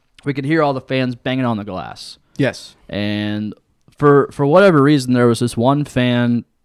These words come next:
Speaker 1: down there that was banging on the glass and at inopportune times didn't make any sense at all.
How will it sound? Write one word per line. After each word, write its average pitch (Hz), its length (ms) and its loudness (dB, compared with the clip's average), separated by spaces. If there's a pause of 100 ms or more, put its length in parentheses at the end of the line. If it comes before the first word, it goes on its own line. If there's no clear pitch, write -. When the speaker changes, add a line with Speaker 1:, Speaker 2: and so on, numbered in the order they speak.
(160)
Speaker 1:
down 117 340 0
there 110 320 -4 (120)
that 107 240 -2
was 110 200 -8 (200)
banging 165 300 -10
on 147 100 -8
the 131 80 -6
glass 120 420 -2
and 107 200 -4
at 95 260 -10
inopportune 123 560 -4
times 110 320 -8
didn't 127 240 -4
make 139 180 -4
any 143 140 -8
sense 170 300 -6
at 76 40 -8
all. 57 220 -14